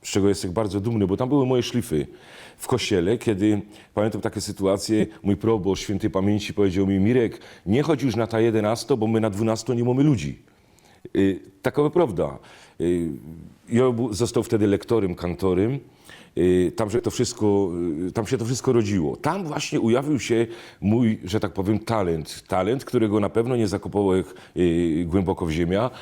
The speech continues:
a, aczkolwiek dziela się nim, yy, przez te trzydzieści lat. To miałem dziewięć, dziesięć lat, ale po tym,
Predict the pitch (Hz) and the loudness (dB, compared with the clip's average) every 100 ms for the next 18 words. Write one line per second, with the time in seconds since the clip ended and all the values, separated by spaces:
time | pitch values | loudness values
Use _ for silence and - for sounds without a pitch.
0 | - - - 92 87 98 - 110 98 87 | -18 -12 -4 -2 -2 -4 -2 -2 0 0
1 | 104 98 80 95 87 95 101 - 87 85 | 0 0 -2 -4 -2 -2 -4 -4 -4 -2
2 | - - 101 - 92 95 - 98 73 - | -2 -2 -2 -2 -2 -2 0 0 0 -6
3 | - - - - - - _ 113 107 107 | -20 -20 -20 -18 -18 -20 _ 0 0 2
4 | 113 113 90 117 139 110 113 123 110 - | 0 2 2 0 0 -2 -2 0 0 0
5 | 87 98 - 196 - 107 135 | 0 0 0 -2 0 -2 -2